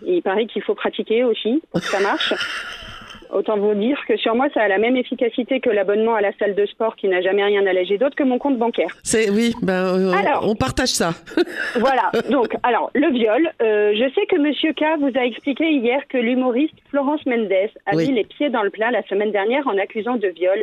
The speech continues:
Speaker 1: le stand-upper Sam Melia.
Speaker 2: Mhm.
Speaker 1: Sam Melia, qui est pris-, qui est présumé innocent, c'est important.
Speaker 2: Mhm.
Speaker 1: De même que la vingtaine de femmes dont Florence Mendes a recueilli les témoignages sont présumées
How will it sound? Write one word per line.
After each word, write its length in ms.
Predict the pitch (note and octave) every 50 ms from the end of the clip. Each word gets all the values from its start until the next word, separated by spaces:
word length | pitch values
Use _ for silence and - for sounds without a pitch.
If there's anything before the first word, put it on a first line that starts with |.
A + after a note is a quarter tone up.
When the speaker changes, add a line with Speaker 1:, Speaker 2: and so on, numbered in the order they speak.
| - -
Speaker 1:
le 140 | F#3 F3+ F3+
stand-upper 560 | - - A3 A3+ G#3 G#3+ F#3 - A#3 A#3+ C4 B3+ - -
Sam 160 | - A#3 A3+
Melia. 220 | G3+ F3 F3 - - - _ - _ _ -
Speaker 2:
Mhm. 280 | D#3 C#3+ C3+ C#3+ D3 - - - _ _ _ _ _ _ _ _ _ _ -
Speaker 1:
Sam 160 | C4+ C4 C4+
Melia, 440 | C4 B3+ A#3+ A3+ G#3+ A3 A3 A#3+ D4 E4+ - - _ _ _ _ _ _ _
qui 140 | - - G3+
est 60 | F#3
pris-, 280 | F3+ - - A#3+ A#3 G#3+ G#3+ G3+ - - -
qui 80 | F#3+
est 60 | F3 F3
présumé 520 | - - C#4+ C4+ A3+ A#3 A3+ A#3+ C#4 -
innocent, 460 | - A3 G3+ F#3 - - D#3+ E3 C4 - - _ _ -
c'est 140 | - -
important. 420 | F3 D3+ E3 D3 - - F#3+ D4 - - - -
Speaker 2:
Mhm. 300 | A#2 B2 A2+ C3+ D3+ D#3+ - -
Speaker 1:
De 140 | E3 G3 A#3+
même 320 | C#4 A#3+ B3+ E4 F4 D#4 D4
que 480 | - - A#3+ A#3+ C#4+ - - G#3 G#3+
la 160 | G3 G3 F#3+
vingtaine 480 | F3 F3+ G3 G3+ - C#4+ D#4 E4 D#4 B3
de 100 | C#4+ C#4 - -
femmes 300 | A#3+ G#3 G#3 A3 G#3 -
dont 140 | G3+ G3 G3+ G3+ G#3
Florence 340 | - A#3+ A#3+ B3+ C#4 C4 -
Mendes 200 | G#3+ F#3+ G#3 F#3 G#3+ A3 A3 - - -
a 100 | F#3 F#3
recueilli 380 | F3 G3 F#3+ - A3+ A3 A3+ A3+
les 100 | A3 G3+
témoignages 540 | - A3 F#3 E3+ F3 F#3 F3+ F#3 - E4 D#4 D#4+ C4 - -
sont 100 | C#4+ C#4+
présumées 580 | C#4+ - - B3+ G#3+ G#3 A#3+ A#3+ C4+ D#4+ D#4+